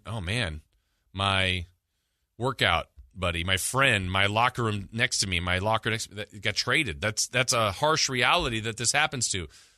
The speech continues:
So the Rams traded future picks. Locker room's intact. You've made it better. And I just think that's an uplifting move for a locker room. Same team, by the way, did cut Deshaun Jackson today,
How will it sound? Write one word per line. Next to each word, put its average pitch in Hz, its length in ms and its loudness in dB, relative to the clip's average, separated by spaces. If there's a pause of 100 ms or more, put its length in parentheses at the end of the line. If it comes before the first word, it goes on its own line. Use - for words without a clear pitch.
So - 140 -4
the 123 100 -2
Rams 151 460 4 (220)
traded 160 420 2
future 180 400 0
picks. - 460 2 (160)
Locker 185 300 2
room's 170 200 2
intact. 160 480 2
You've 135 160 0
made 165 220 4
it 117 220 -2
better. 151 420 0 (1000)
And 120 180 -2
I 117 60 -2
just 113 180 -4
think 120 180 -2
that's 123 440 2 (200)
an 120 240 0
uplifting 131 680 0
move 90 340 -2 (320)
for - 180 -2
a 107 40 0
locker 95 360 2
room. 78 160 -10 (260)
Same 143 280 2
team, 143 260 0
by 135 120 4
the 131 80 0
way, 131 140 4
did 123 260 0
cut 123 280 0
Deshaun 98 380 2
Jackson 131 500 2
today, 143 400 2